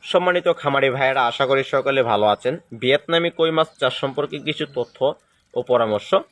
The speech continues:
যা আপনারা দেখছেন, এটা হচ্ছে ভিয়েতনামি কই মাছের পোনা। দেশ জুড়ে আগেকার দিনে ভিয়েতনামি কই মাছ খাল, বিলে, পুকুর, জলাশয়ে অধিক পাওয়া যেত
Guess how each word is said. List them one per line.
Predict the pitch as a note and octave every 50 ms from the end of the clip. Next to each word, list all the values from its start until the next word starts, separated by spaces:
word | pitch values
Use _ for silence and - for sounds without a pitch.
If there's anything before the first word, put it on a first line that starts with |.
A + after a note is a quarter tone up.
| _ _ _ _ _ _ _ _
যা | - - D#3 E3
আপনারা | E3+ - G3 G3+ G3 G3
দেখছেন, | F3 C3+ C3+ C3 - - G3 F#3+ F#3+
এটা | E3+ C#3 D#3 D3
হচ্ছে | D3 C#3+ - - - E3
ভিয়েতনামি | C3+ A2+ C3 B2+ B2+ - C#3+ C#3 C3+
কই | C3 - B2 A2+ G#2+
মাছের | G#2+ G2+ - G2+ G2
পোনা। | - G2 F#2+ F#2 G2 - _ _ _ _ _ _ _ _ _ _ _ _ _
দেশ | C3+ C#3 D#3+ F3+ F#3 F3
জুড়ে | G#3 A#3+ G#3 F3+ C3 A2+ - - _ _ -
আগেকার | B2+ D3 E3+ G3 - G#3 G#3 G3
দিনে | F#3+ F#3+ D3 A#2+ B2+ C3 - - _ - A2+
ভিয়েতনামি | C3 C#3 D#3 D#3 F#3 G3 G3 G3+ G3
কই | G3+ G3 G3
মাছ | F#3+ F#3+ F#3 - -
খাল, | - D3+ C3 D3 D#3
বিলে, | D3 E3+ E3+ D#3+ D#3+ D#3 D#3 - - _ _ _ _ _ _ -
পুকুর, | E3 E3 - F#3 F#3 D#3+
জলাশয়ে | B2+ D3+ D3+ D#3+ E3 D#3+ - - E3+ D#3+ D#3+ D#3 - - _ _ -
অধিক | F#3 G3 F3 - - -
পাওয়া | - D#3 C#3 C3+ C3
যেত | B2 C3 B2 -